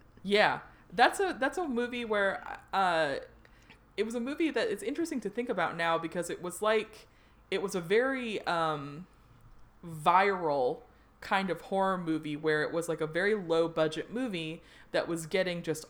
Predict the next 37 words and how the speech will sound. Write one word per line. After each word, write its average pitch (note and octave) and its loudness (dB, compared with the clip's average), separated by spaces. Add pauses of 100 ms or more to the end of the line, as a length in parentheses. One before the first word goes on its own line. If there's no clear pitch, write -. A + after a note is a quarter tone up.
(100)
all A3+ 8
this F3+ -2
attention D#3 -4
because D#3 -4
people F3 0
were E3+ -4
saying D#3 -4
they E3 0
were D3 -4
terrified F#3+ 0
of F#2 -8
it. D#2 -6 (760)
And, D#3+ 0 (140)
um, D3+ 0
I E3 2
remember G3+ 2
a F3+ 2
lot F3 2
of G3 -2
the F3+ -6
commercials G3 -2
just E3+ -6 (140)
used G3 -12
to F3 -12
be E3 -4
reaction D#3 2
shots D#3 0
of D3 -2
the D3+ -6
audience D#3 4
who F3+ -6
were C#3 -4
just D#3 -8
terrified C#3+ 0
of C3+ -4
it. D3+ -4
And D#3 -8